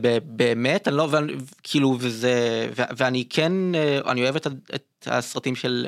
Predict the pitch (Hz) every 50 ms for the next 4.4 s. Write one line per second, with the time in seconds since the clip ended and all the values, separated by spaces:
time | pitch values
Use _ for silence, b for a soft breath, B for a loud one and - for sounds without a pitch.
0 | - 131 - 123 120 120 127 127 139 - - 135 135 131 131 135 135 131 131 131
1 | - 135 131 147 160 - - - - - - 123 117 110 107 107 110 107 110 110
2 | 110 110 117 160 _ _ _ _ _ _ _ _ - - 120 - 139 - - 175
3 | 196 247 320 - B B B B B B B B B B B B B B B B
4 | B B B - 135 123 135